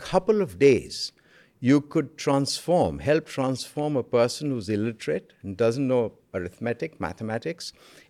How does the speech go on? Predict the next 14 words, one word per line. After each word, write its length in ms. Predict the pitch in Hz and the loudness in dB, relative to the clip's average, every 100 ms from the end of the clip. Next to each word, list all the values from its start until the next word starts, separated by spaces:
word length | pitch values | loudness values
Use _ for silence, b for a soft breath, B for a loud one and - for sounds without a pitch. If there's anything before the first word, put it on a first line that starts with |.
| _ | _
into 440 | 147 151 143 156 | 0 0 -2 -4
being 480 | 131 85 127 151 185 - | -4 0 2 2 -2 -4
a 80 | 117 | -4
businesswoman 920 | 107 117 117 131 135 - 117 180 90 - b b b | 0 0 2 0 -4 -4 -4 -4 -8 -14 b b b
who 100 | - | 0
was 260 | 147 151 120 | 4 4 6
able 320 | 131 151 185 | 6 6 2
to 100 | 170 | 0
carry 460 | - - 120 143 160 | -4 0 2 2 2
the 120 | 123 | 0
message 520 | 95 101 135 - 208 | 0 0 2 6 6
of 140 | 165 120 | 4 0
our 120 | 95 | -4
products 680 | - 76 69 71 - - | -2 -4 -2 -6 -8 -16